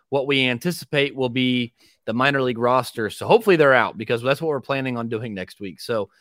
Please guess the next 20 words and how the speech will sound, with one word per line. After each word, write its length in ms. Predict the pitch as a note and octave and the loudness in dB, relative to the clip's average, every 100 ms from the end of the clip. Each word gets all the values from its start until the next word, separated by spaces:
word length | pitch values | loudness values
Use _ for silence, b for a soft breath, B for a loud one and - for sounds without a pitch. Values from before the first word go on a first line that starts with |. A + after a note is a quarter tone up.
| b b | b b
uh, 220 | A2 A#2 G#2+ | -4 -2 -2
stick 240 | - D3+ | -2 0
around 260 | F3 E3+ E3 | 2 2 2
next 280 | D#3 - | 0 -2
week. 220 | D3 D#3+ D3+ | -4 -2 -2
We'll 160 | C3+ | -6
break 340 | A2+ C3+ D3 - | -2 -2 -2 -2
down 260 | C3+ C3+ | -2 -2
the 80 | C3 | -2
minor 300 | A#2 C3 B2+ | -2 -2 0
league 160 | B2+ A#2 | -2 -2
rosters. 680 | A#2 A#2+ A#2 C3 A#2+ A#2 - _ _ _ | -2 -2 -4 -6 -6 -6 -16 _ _ _
Um, 580 | G#2+ A2 A2 A2 G#2+ A2 _ _ _ _ - | -4 -2 0 -2 -6 -10 _ _ _ _ -10
who's 240 | D3 D#3+ C#3+ | -4 -4 -2
in 80 | |
Omaha? 480 | C3+ C3 A#2 A2+ G2 | -2 0 0 0 -2
Who's 220 | F#2 D3 | -4 -6
in 80 | C#3 | -2
Northwest 400 | C3+ C3 B2+ A#2 | -2 -2 -2 -2
Arkansas? 680 | A#2+ A#2+ A2+ - A2 G2+ | -4 -4 -8 -8 -6 -4